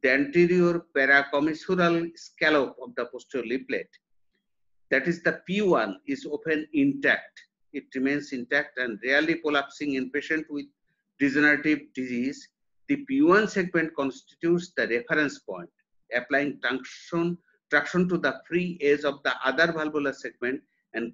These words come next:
comparing them with the P one segment determines the extent of leaflet collapse or restriction. So there are different types of procedure in either singly or in combination it is used to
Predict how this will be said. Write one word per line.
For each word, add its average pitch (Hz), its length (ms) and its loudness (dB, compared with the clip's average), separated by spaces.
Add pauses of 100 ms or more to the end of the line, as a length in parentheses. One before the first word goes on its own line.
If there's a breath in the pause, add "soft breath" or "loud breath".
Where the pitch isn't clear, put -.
comparing 185 880 2
them 113 340 -2
with 135 140 -10
the 147 120 -2 (100)
P 202 100 -4
one 202 220 4
segment 95 440 -10 (440)
determines 156 600 2
the 156 180 -4
extent 151 420 -6
of 139 120 -4 (180)
leaflet 127 340 -6 (100)
collapse 135 400 -6
or 101 200 -10
restriction. - 560 -16 (1800)
So 156 240 0
there 156 280 4
are 147 200 0
different 165 440 0
types 156 260 0
of - 120 -6
procedure 139 500 -4 (280)
in 135 200 0 (100)
either 131 380 2
singly 156 480 -2
or 127 220 0
in 131 160 -2
combination 127 580 -4
it 127 80 -8
is - 140 -20
used 123 360 -12
to 135 200 -6